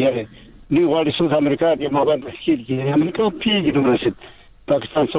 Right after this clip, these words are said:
غواړي، چې کوي، څه نه کوي. نو دې ته باید افغانان د فکر وشي، زموږ حکومت و. خلک هم باید فکر وشي. ټول یې وخورو او لوی وشي. د شخړو موږ وینو، د دې سره چې د جنجال جوړېږي، دوی ډېر خوشحالېږي. باید موږ خوشحال نه شو. یعنې تقریباً موږ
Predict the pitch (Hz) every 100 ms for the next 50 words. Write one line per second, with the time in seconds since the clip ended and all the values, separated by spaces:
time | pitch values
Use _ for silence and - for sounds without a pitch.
0 | 135 135 127 107 - 127 156 131 120 143
1 | 131 135 123 101 _ - - _ 175 185
2 | 202 180 180 190 175 175 202 175 160 160
3 | 139 143 - 143 147 131 123 160 156 131
4 | - - 208 233 233 214 185 185 151 135
5 | - - - - _ - 196 175 165 165
6 | 165 165 156 151 160 143 147 135 139 131
7 | - - - - - - 175 185 202 185
8 | 175 151 165 165 190 185 175 - - -
9 | - - 190 220 170 170 180 175 180 185
10 | 175 170 151 - 175 143 127 151 151 151
11 | 135 202 226 180 - 180 185 185 - 123
12 | - - - - 156 147 127 170 175 170